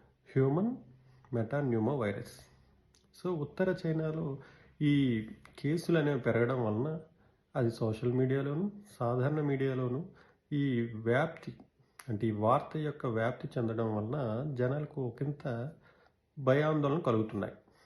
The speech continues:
So, ఎప్పుడైనా మనకి తెలియని సంఘటన జరిగినా, తెలియని ఒక విషయం జరిగినా ఒక రకమైన భయం ఏర్పడుతుంది. ఈ భయం అనేది ఆ విషయం మీద అవగాహన లేకపోవడం వలన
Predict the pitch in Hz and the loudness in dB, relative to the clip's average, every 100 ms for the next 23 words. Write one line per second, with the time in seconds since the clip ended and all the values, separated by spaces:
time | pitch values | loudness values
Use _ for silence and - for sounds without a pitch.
0 | - _ - - 143 120 135 131 - 175 | -20 _ -20 -8 -2 -2 -2 -6 -2 0
1 | 180 175 165 139 139 147 127 - _ _ | 0 0 0 -2 -2 -4 -6 -8 _ _
2 | - _ - 131 143 143 - 117 123 131 | -20 _ 2 4 6 4 2 2 2 0
3 | 131 113 113 110 110 120 117 - _ _ | 0 2 2 4 4 2 -2 -10 _ _
4 | _ _ _ - 127 147 160 143 135 113 | _ _ _ 0 2 4 2 -2 -2 -2
5 | 113 - 139 120 - - - 113 107 104 | -2 0 0 0 -6 -14 -2 2 4 2
6 | 110 110 104 147 - _ _ _ _ _ | 2 2 -2 -6 -10 _ _ _ _ _
7 | _ _ 151 175 160 165 175 135 120 156 | _ _ -4 0 0 2 2 4 4 4
8 | 147 113 113 101 101 98 - - - _ | 2 0 -4 -2 -2 -2 -6 -14 -20 _
9 | _ _ - 139 120 113 160 143 147 147 | _ _ -2 0 4 4 4 2 2 0
10 | 123 123 147 160 127 123 120 - 170 170 | -2 -2 -4 -6 -4 -2 -2 -2 -2 0
11 | 135 117 143 170 156 165 139 127 127 139 | 0 0 -2 -4 -4 -2 2 0 0 -2
12 | 143 135 127 123 156 | 0 2 2 2 0